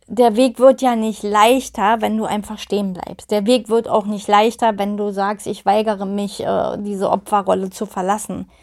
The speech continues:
Manchmal haben wir das Gefühl, das ist das Einfachste, was ich gerade tun kann, mich einfach dieser,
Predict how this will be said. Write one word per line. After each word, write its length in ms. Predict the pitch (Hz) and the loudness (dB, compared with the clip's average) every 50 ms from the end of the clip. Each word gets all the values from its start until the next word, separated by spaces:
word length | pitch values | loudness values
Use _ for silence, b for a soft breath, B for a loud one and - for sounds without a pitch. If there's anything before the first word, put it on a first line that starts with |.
| b b b b b b b _ | b b b b b b b _
Manchmal 520 | 214 240 269 285 269 - - 269 262 262 | 2 4 4 4 4 2 2 2 2 4
haben 140 | 262 254 254 | 2 2 2
wir 80 | 240 226 | 2 2
das 200 | 233 220 - - | 0 0 -2 -6
Gefühl, 400 | 226 208 - - 311 320 302 262 | -8 -10 -4 -2 0 2 2 2
das 180 | 240 226 - | 2 0 0
ist 220 | - 208 226 - - | -2 -4 -4 0 -2
das 160 | 233 202 - | -2 -2 -2
Einfachste, 600 | - 220 233 247 240 - 240 226 196 - - 214 | -2 0 0 0 0 0 -2 -2 -2 -2 -4 -2
was 180 | 202 220 202 - | -2 -2 -2 -4
ich 140 | 208 - - | -10 -10 0
gerade 340 | - 196 202 214 202 214 202 | 2 4 4 4 2 -2 -4
tun 340 | - 254 277 320 339 285 | -2 0 0 2 2 2
kann, 220 | - 226 196 190 190 | 0 -2 -4 -2 -2
mich 200 | 208 202 190 - | -4 -4 -2 -2
einfach 280 | 220 226 - 233 214 | -4 -2 -2 -4 -6
dieser, 480 | 202 - 226 254 262 262 233 220 220 | -4 -2 0 2 4 4 4 4 4